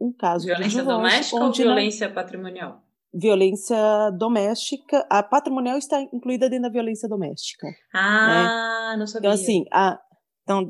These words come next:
Speaker 1: deixa eu dar um passo atrás,
Speaker 2: Então, dá um
Speaker 1: né?
Speaker 2: pa-, a
Speaker 1: A
Speaker 2: gente não sabe
Speaker 1: violência
Speaker 2: nada dessas palavras difíceis aí que vocês falam.
Speaker 1: Vamos lá. É, violência doméstica, ela é dividida em algumas violências. Então,
Speaker 2: Tá.
Speaker 1: tem a física, que é a que a gente vê, né? Tem a sexual,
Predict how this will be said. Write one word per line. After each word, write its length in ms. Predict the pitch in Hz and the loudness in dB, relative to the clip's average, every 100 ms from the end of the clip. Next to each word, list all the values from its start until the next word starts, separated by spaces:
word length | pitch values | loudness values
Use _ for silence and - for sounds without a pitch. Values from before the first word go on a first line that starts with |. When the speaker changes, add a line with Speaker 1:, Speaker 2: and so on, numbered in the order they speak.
| - | -4
Speaker 1:
deixa 260 | 190 196 214 | 0 2 4
eu 20 | |
dar 100 | 208 | 2
um 80 | 208 | 2
passo 280 | 208 196 220 | 0 0 -4
atrás, 340 | 220 147 - | -4 -6 -8
Speaker 2:
Então, 180 | 185 185 | -10 -4
dá 120 | 196 | -2
um 40 | 196 | 2
Speaker 1:
né? 20 | |
Speaker 2:
pa-, 340 | 196 180 175 - | 2 2 0 -6
a 20 | |
Speaker 1:
A 60 | |
Speaker 2:
gente 240 | 175 185 214 | -4 0 2
não 60 | 214 | 4
sabe 180 | 208 226 | 6 6
Speaker 1:
violência 80 | |
Speaker 2:
nada 260 | 214 196 196 | 6 4 4
dessas 300 | 202 - 202 | 0 -2 0
palavras 340 | 247 180 175 | 2 2 0
difíceis 400 | 180 185 190 190 170 | -4 -6 -6 -4 -6
aí 40 | 165 | -6
que 60 | |
vocês 160 | - 170 | -8 -8
falam. 260 | 175 160 175 - | -8 -10 -12 -8
Speaker 1:
Vamos 260 | 180 185 190 | -4 -2 0
lá. 180 | 170 - 175 - _ _ _ _ - | 0 -4 -16 -20 _ _ _ _ 0
É, 500 | 180 175 170 170 160 | 2 2 2 0 -2
violência 460 | 185 190 233 254 226 | 0 0 -2 -4 -4
doméstica, 720 | 180 170 202 208 - 190 - - | -4 -4 -6 -6 -6 -6 -6 -4
ela 300 | 180 180 185 | -2 0 0
é 80 | 185 | -2
dividida 520 | 170 180 185 185 175 | -4 -8 -6 -6 -4
em 120 | 196 | -2
algumas 720 | 196 180 196 208 220 220 - - | -2 -2 -4 -4 -6 -6 -10 -10
violências. 840 | 185 208 190 139 - - - - - _ _ | -2 0 0 -2 -6 -14 -14 -16 -20 _ _
Então, 140 | - 147 | -2 0
Speaker 2:
Tá. 40 | |
Speaker 1:
tem 140 | - 208 | 2 2
a 100 | 240 | 0
física, 720 | - - 262 311 - - 330 320 _ | -4 0 4 4 2 -4 -6 -6 _
que 80 | 254 | 0
é 40 | |
a 60 | 226 | 0
que 140 | - | 0
a 60 | 226 | 0
gente 340 | 226 233 - | 2 0 0
vê, 460 | 226 170 202 185 - _ | 0 4 4 2 -6 _
né? 300 | - 180 185 196 _ _ | -2 0 0 -4 _ _
Tem 160 | 220 202 | 0 2
a 60 | 185 | 2
sexual, 800 | 196 - - 226 185 190 254 | 2 0 0 4 4 4 -2